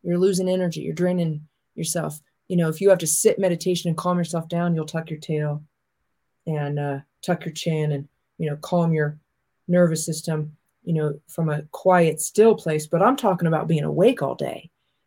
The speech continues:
If you're, if you're awake and you're tight in your body, there's opportunity to change. And here's what's cool. The issues are in the tissues.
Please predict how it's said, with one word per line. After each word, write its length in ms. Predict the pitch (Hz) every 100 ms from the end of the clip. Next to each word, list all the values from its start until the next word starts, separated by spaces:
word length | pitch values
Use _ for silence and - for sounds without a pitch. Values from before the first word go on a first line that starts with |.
| _
If 140 | 165 -
you're, 160 | 202 208
if 160 | 170
you're 140 | 226 240
awake 600 | 165 156 233 196 175 -
and 100 | 175
you're 140 | 170 165
tight 400 | - 180 196 -
in 80 | 175
your 100 | 156
body, 480 | 151 151 190 208 - _ _ _ _ _ 170
there's 400 | 185 165 - -
opportunity 560 | 175 170 - 175 156
to 60 | 151
change. 420 | - 170 147 143
And 80 | 147
here's 220 | 180 185
what's 160 | 160 -
cool. 340 | - 180 - _ _ _ _ _ _ _ _ _ _ _ _ _ _ _ _ 180
The 100 | 202
issues 340 | 214 - 220 190
are 80 | 185
in 80 |
the 80 | 160
tissues. 720 | 151 180 - 170 - - -